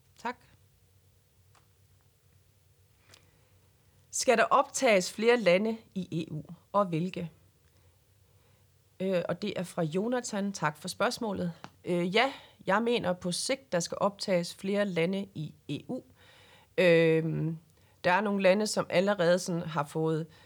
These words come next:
at vide, at de, øh, har i udsigt at blive medlem af E U. Det er blandt andet lande som Ukraine. Øhm, sådan som Europa ser ud, så mener jeg også, at det er vigtigt, at vi ligesom sender et signal om,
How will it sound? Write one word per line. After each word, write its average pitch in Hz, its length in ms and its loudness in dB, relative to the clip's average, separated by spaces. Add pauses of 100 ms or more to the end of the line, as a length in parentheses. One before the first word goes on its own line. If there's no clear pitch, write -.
(300)
at 160 160 -4
vide, 175 220 0
at - 140 -8
de, 175 140 -6 (460)
øh, 156 300 -2
har 160 180 0
i 147 80 -2
udsigt 233 480 -4
at - 80 -4
blive 175 140 -2
medlem 190 420 0
af 165 100 2
E 202 200 -4
U. 190 140 -8
Det 202 160 -6
er 190 40 -2
blandt 165 180 0
andet 180 300 0
lande 165 320 0
som 156 360 -4
Ukraine. 233 640 -6 (1080)
Øhm, 175 360 4
sådan 233 320 2
som 196 220 -2
Europa 196 420 -2
ser 190 200 -2 (100)
ud, 254 220 -6 (380)
så - 180 -2
mener 202 220 2
jeg 170 120 4
også, 208 280 2
at - 220 -2
det 175 160 0
er 170 60 2
vigtigt, 190 340 -2
at 170 80 0
vi 170 40 -2
ligesom 180 320 -2
sender 196 300 0
et 196 140 0
signal 196 400 0
om, 175 160 0